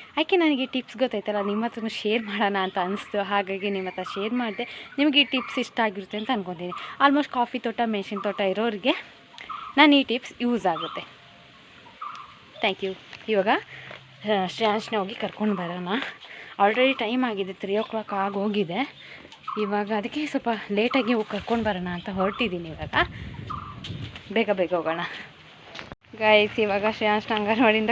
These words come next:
ಕರ್ಕೊಂಡು ಹೋಗ್ತಿದ್ದೀನಿ. ಇವತ್ತು ಕೂಡ ಬೆಡ್ಡಲ್ಲಿ ಸುಸ್ಸು ಮಾಡಿದ್ದಾನೆ ಮಲ್ಕೊಂಡು. ಪಾಪ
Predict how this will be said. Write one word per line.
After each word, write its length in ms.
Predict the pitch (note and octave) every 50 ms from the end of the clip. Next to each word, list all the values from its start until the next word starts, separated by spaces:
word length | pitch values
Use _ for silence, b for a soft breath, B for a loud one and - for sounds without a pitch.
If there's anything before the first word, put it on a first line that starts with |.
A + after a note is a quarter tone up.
| - -
ಕರ್ಕೊಂಡು 340 | G3+ - - - A#3 G#3
ಹೋಗ್ತಿದ್ದೀನಿ. 540 | G#3 G#3 - - G3+ E3+ F3+ F3 G3 A3+ D4+ B B B B -
ಇವತ್ತು 420 | G#3+ G#3 G3+ C4 E4+ F4+ - E4 C4+
ಕೂಡ 180 | - A#3+ A#3 C4+ C4 G3
ಬೆಡ್ಡಲ್ಲಿ 320 | G3+ F#3 F3 - G#3+ A3
ಸುಸ್ಸು 300 | - - F3+ - - G3+
ಮಾಡಿದ್ದಾನೆ 440 | G3+ F3+ F3+ E3+ E3+ E3 F3 E3+ E3+
ಮಲ್ಕೊಂಡು. 840 | F3 E3+ D#3+ E3 F3+ - - A3 G#3 G3 F3 E3+ E3+ F#3+ A#3 D#4+ B B B B B B - - -
ಪಾಪ 380 | - A3 G3+ G3 A#3 B3 -